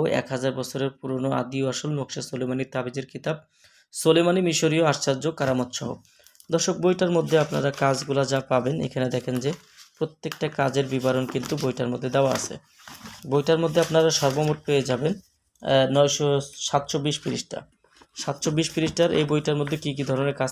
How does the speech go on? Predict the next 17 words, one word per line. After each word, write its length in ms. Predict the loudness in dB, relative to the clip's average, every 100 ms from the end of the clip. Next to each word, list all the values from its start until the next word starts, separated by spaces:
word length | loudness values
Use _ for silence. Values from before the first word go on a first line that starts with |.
| -6
থাকছে 260 | -12 -4 -4
আজকের 260 | -2 -4
ভিডিওতে 300 | -4 -4 -4
দেখাচ্ছি, 380 | -4 -4 -4 -6 -4
যারা 220 | -2 -2
দেখছেন 300 | -2 -8 -8 -6
ভিডিওটা 320 | -6 -6 -6
সম্পূর্ণ 360 | -8 -8 -6 -4
দেখার 240 | -6 -10 -12
চেষ্টা 200 | -8 -6
করবেন। 280 | -4 -2 -4 -4 -20 _ _ _ _ _ -4
তো 0 |
এখানে 200 | 2 4
আপনারা 260 | 4 4 4
বশীকরণ, 540 | 4 0 0 0 0 0
বিচ্ছেদ, 320 | -2 -2 -4
উচ্চাটন, 440 | -4 -4 -4 -2